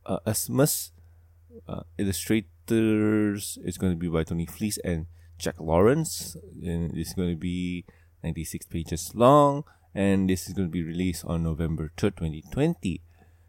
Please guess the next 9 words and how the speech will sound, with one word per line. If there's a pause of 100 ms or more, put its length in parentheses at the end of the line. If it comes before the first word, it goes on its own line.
(600)
There's
more
info. (420)
This
is
not
going
to,
um,